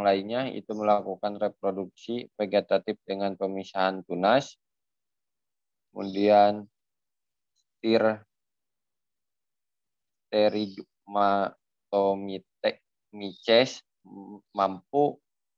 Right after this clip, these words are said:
melakukan reproduksi vegetatif dengan pembentukan tunas pendek atau tangkai yang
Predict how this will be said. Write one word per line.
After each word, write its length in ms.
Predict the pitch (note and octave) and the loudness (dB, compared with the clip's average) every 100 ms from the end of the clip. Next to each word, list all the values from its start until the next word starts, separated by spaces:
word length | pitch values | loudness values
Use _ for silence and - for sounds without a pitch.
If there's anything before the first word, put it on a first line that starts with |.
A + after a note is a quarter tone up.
| _ _ | _ _
melakukan 480 | A2 A2 G#2 A2+ A2+ | 2 2 0 -2 0
reproduksi 560 | A2 - G#2+ G#2 G#2 - - | -2 -2 -4 -4 -8 -14 -14
vegetatif 560 | G2+ G2+ - G2 A2 - | -4 -2 -2 -4 -6 -12
dengan 400 | G#2+ G#2+ A2 A#2+ B2+ _ _ _ _ _ _ - | -8 -2 0 -2 -6 _ _ _ _ _ _ -12
pembentukan 720 | G#2 G#2 G2+ - - G#2+ F#2+ | -6 -6 -6 -4 0 0 -2
tunas 320 | G2+ G2+ - | -4 -6 -6
pendek 480 | - G2 G2 A#2 - | -6 -2 2 0 0
atau 320 | G2 F2+ G2+ | -2 2 0
tangkai 480 | - G2 F2+ G#2 | 0 -4 0 0
yang 80 | G2+ | 0